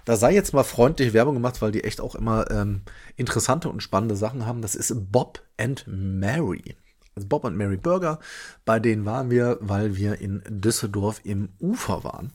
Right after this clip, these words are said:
Und wenn ihr da in Oldenburg oder Düsseldorf mal seid, ey, für die lege ich meine Hand ins Feuer. Tolles Essen, sehr, sehr nett. Ich hab diesmal einen, äh, Chicken Burger mal gehabt. Da haben wir hier ja auch schon mal drüber gesprochen, als der gute Ja-, äh,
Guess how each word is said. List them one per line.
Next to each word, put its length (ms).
Und 420
wenn 140
ihr 80
da 120
in 100
Oldenburg 340
oder 100
Düsseldorf 360
mal 80
seid, 240
ey, 240
für 160
die 200
lege 240
ich 40
meine 120
Hand 140
ins 120
Feuer. 480
Tolles 280
Essen, 460
sehr, 240
sehr 80
nett. 180
Ich 100
hab 140
diesmal 440
einen, 320
äh, 340
Chicken 300
Burger 260
mal 240
gehabt. 480
Da 100
haben 140
wir 80
hier 180
ja 120
auch 100
schon 180
mal 60
drüber 200
gesprochen, 420
als 140
der 100
gute 220
Ja-, 280
äh, 160